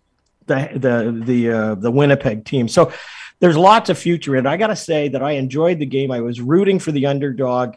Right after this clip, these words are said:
Hamilton Ticats yesterday, and as disappointing as it ended for everybody there, it was a thrill. The team, even having lost its quarterback, I thought was incredible. I think there were a lot of Canadians who watched it and just loved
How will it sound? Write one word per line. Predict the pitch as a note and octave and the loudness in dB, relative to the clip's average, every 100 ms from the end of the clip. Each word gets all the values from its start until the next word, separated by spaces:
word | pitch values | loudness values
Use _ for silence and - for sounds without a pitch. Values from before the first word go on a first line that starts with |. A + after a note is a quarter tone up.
| _ | _
Hamilton | C3+ C3+ C3+ C3+ | -6 -4 -4 -6
Ticats | A#2 C3 B2 B2 B2 A2 - | -8 -4 -4 -4 -6 -6 -6
yesterday, | A#2 - A#2+ A#2+ | -8 -8 -6 -4
and | A2+ | -4
as | A2 | -6
disappointing | A2 D#3 D#3+ - D#3 C#3+ C3+ | -6 -6 -6 -4 -2 0 0
as | A#2+ G#2+ | -2 -4
it | G#2+ | -6
ended | A#2+ B2 B2 | -6 -4 -6
for | - A#2+ | -6 -6
everybody | A2+ A2+ A#2 G#2+ | -6 -6 -4 -4
there, | G#2+ A2 G#2+ - | -4 -4 -6 -6
it | B2 | -6
was | B2 A2 | -6 -8
a | A2 | -10
thrill. | - - C3+ C3+ D3 F3+ - - - - _ | -14 -6 0 4 4 2 -2 -12 -20 -20 _
The | C3+ | -8
team, | C3 F3+ F#3 F3+ | -2 0 2 2
even | D3+ D3 | 2 0
having | C#3 C3+ B2 | 0 0 -2
lost | A#2+ B2 B2+ | -2 -4 -6
its | A2 - | -10 -10
quarterback, | - C3 D3 E3+ D#3 D3+ - | -6 -2 -2 -2 -2 -4 -4
I | - B2 | -6 -8
thought | C3 A#2+ | -6 -6
was | B2 A#2+ | -6 -6
incredible. | A2 - - E3 D#3 D#3+ D3+ D3 C3 | -8 -8 -6 -2 -2 -2 -2 -4 -4
I | B2+ | -4
think | C3 | -4
there | A#2+ | -6
were | A#2 | -6
a | A2+ | -4
lot | A2+ C3 C#3+ | -2 -2 -2
of | |
Canadians | - B2 B2+ B2+ B2 | -4 -4 -4 -4 -4
who | B2 | -6
watched | G#2+ A#2 C3+ C3+ - | -4 -4 -4 -6 -4
it | C3+ - | -6 -4
and | B2+ A#2 | -6 -4
just | C3+ C3 A2+ | -6 -6 -8
loved | B2 C#3 C3+ A#2+ | 0 2 2 -2